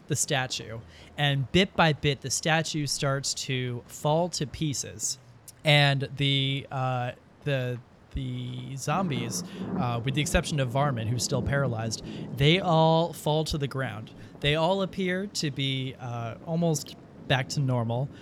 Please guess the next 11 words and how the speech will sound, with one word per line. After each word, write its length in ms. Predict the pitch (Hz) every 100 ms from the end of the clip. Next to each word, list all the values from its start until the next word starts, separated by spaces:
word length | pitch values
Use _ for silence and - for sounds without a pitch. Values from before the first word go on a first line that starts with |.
| - -
Uh, 200 | 120 110
they, 200 | 147 151
they 160 | 151 156
are 160 | 170
unconscious, 500 | 165 165 170 226 214
but 220 | - 123
they 160 | 135 131
are 120 | 127
all 240 | 135 143 143
breathing. 560 | 135 131 120 85 117 - -
In, 200 | 170 202